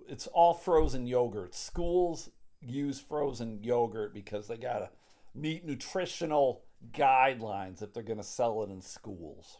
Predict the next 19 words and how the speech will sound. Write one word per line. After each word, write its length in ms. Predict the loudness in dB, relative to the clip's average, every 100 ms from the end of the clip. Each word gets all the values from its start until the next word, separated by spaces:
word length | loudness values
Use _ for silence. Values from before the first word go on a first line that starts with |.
| -16
right? 320 | -14 -14 -16 _ -20 _ -20 _ _ -16
So 140 | -12
frozen 640 | -8 0 2 2 0 -6
yogurt, 640 | 2 6 6 4 0 0 -2
it's 140 | -8
got 320 | -2 -2 -2
less 420 | -2 0 0 -6 -18 -20
fat 640 | -14 -6 -2 0 0 -4
or 80 | -10
sugar 460 | -12 -8 -6 -4
or 120 | -4 -4
whatever. 460 | -6 -8 -8 -10
I 120 | -8
don't 100 | -8
know. 40 | -10
It's 100 | -6
got 200 | -4 0
less 320 | 0 0 -2
lead. 460 | -6 -2 -2 -4